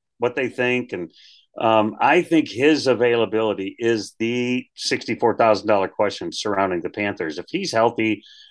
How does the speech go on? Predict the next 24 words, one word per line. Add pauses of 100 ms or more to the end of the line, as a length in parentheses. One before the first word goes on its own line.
(100)
and
can (140)
give
them
fifteen
or
twenty
minutes
a
game, (480)
uh,
they're
gonna
be
a
contender.
If
he's
not,
I
think
they're
gonna
struggle.